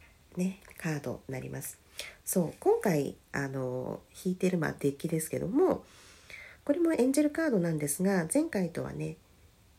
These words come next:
えー、違うものになりますね。はい。で、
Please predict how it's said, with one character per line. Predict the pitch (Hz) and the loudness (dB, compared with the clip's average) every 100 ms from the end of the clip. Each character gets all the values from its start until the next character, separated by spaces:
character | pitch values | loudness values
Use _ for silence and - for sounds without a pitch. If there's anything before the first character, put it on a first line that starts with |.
| - - - | -20 -20 -10
え | - 67 - - - _ - | -8 -8 -10 -14 -18 _ -4
ー、 | - 151 | -2 0
違 | |
う | 147 | 0
も | 151 | 0
の | 143 | -2
に | |
な | 123 | -4
り | - | -8
ま | 131 | -10
す | - 269 | -2 0
ね。 | 339 370 - | 0 -4 -12
は | - 135 | -12 -12
い。 | - - _ - - - - - - - - - | -14 -20 _ -20 -20 -20 -20 -20 -20 -20 -18 -6
で、 | 339 339 | -4 -4